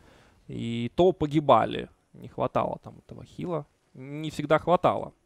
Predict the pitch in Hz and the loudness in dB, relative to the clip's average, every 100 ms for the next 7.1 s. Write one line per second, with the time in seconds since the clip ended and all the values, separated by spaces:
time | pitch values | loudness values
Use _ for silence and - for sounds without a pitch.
0 | _ _ - 214 233 247 226 208 185 180 | _ _ -6 -4 2 4 6 6 4 2
1 | 175 220 226 170 165 185 156 151 180 165 | 4 4 6 4 4 2 2 -2 0 0
2 | 151 165 - 311 220 170 175 220 185 165 | 4 4 4 2 2 0 2 2 2 -2
3 | - 247 170 127 - - 190 190 196 175 | -6 -4 -4 -4 -8 -2 2 4 2 0
4 | 165 180 240 - 175 190 - 165 160 156 | 2 2 2 0 -2 -6 -6 -10 -10 -8
5 | 151 147 156 - 143 135 131 127 131 135 | -8 -6 -6 -8 -10 -10 -12 -12 -12 -10
6 | 143 220 233 196 160 151 156 202 170 110 | 4 6 6 4 0 0 -2 4 6 6